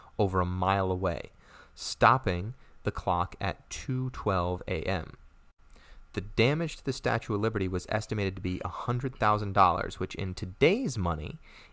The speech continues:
is two point three million dollars, and included damage to the skirt and torch. So ever since then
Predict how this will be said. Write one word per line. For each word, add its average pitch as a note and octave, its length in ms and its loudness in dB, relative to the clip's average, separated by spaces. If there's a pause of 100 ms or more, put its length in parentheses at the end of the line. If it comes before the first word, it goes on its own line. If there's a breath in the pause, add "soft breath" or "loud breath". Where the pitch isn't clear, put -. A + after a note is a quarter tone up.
is F2+ 320 -2
two G#3+ 300 -6
point D3 460 -4
three G#2+ 460 -4 (340)
million A2+ 920 -2
dollars, - 680 -2 (420 soft breath)
and G2+ 160 -2
included A#2+ 640 0
damage F#2+ 480 0
to - 140 -10
the F2+ 140 -6
skirt - 680 -2 (520 soft breath)
and G#2 300 -2 (100)
torch. - 600 -6 (500 soft breath)
So - 220 -8 (180)
ever C3+ 300 4
since - 500 -2
then C3+ 580 0